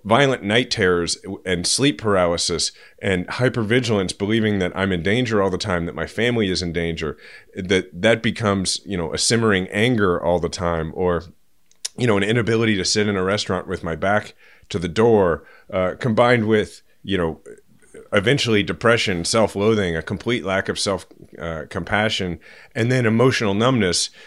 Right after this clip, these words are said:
And all of this then spirals, you know, in, in the last year or so of, of my dealing with it in an undiagnosed and untreated way into suicidal ideation.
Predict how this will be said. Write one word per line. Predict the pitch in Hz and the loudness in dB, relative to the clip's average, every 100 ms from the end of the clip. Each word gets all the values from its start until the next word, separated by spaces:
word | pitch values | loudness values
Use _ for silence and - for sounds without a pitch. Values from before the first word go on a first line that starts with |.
| - | -6
And | 95 101 | 0 6
all | 135 | 6
of | 123 | 6
this | 110 104 - | 4 2 2
then | 107 | 0
spirals, | 98 - 104 104 95 90 - | 0 0 2 2 0 -2 -4
you | 101 | -4
know, | 87 85 | -4 -4
in, | 90 | -6
in | 90 87 | -6 -6
the | 92 | -2
last | 101 98 - - - - - | -2 0 -2 -6 -14 -20 -12
year | 92 107 143 127 | -2 4 6 6
or | 95 | 2
so | 92 104 90 90 98 | 0 0 2 0 0
of, | 90 87 85 78 - | -2 0 -2 -8 -12
of | 92 87 82 85 | -8 -6 -8 -10
my | 90 87 90 | -8 -6 -6
dealing | 76 92 90 87 | -6 -4 -4 -4
with | 85 87 | -4 -4
it | 87 | -6
in | 82 | -4
an | 87 87 | -4 -2
undiagnosed | 85 82 76 85 87 - | 0 -2 -4 -6 -6 -6
and | 85 | -6
untreated | 85 - 90 82 | -6 -6 -4 -4
way | 85 82 85 85 | -2 0 0 -2
into | 95 87 - 87 82 80 | -6 -6 -4 -4 -6 -4
suicidal | - 104 - 92 85 | -2 -2 0 0 0
ideation. | 82 80 87 147 147 85 76 | -2 -2 -2 0 -2 -4 -8